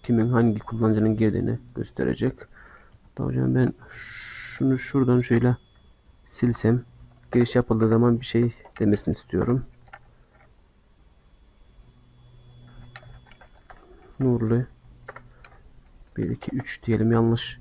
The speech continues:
girelim ilk önce. Tam hatalı giriş dedi. Şunu hemen değiştireyim. Bir, iki, üç, dört, beş dedikten sonra direktmen giriş yapacaktır. Bu şekilde. Hocam, e, umarım istediğiniz gibi anlatabilmişimdir.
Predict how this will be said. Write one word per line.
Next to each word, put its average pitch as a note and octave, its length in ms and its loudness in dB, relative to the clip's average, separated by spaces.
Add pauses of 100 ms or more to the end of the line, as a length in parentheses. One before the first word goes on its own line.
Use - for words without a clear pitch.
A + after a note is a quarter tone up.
(160)
girelim G2+ 260 2
ilk - 120 -6
önce. A2 340 0
Tam A2+ 160 -4
hatalı G#2+ 340 0
giriş G2+ 340 -2
dedi. B2 300 -2
Şunu A#2+ 200 0
hemen A#2 220 2
değiştireyim. A2+ 380 -2
Bir, - 100 -6
iki, - 160 -12
üç, - 300 -8
dört, A2+ 260 -2
beş - 280 -2 (260)
dedikten B2 320 -8
sonra A#2+ 320 -4 (140)
direktmen A2 380 2
giriş A2 280 2
yapacaktır. - 600 -6 (640)
Bu - 80 -10
şekilde. - 440 -8 (800)
Hocam, C3 360 2 (160)
e, - 40 -4 (320)
umarım C3 440 2 (440)
istediğiniz A#2 460 2
gibi A#2 160 2
anlatabilmişimdir. A2+ 1000 0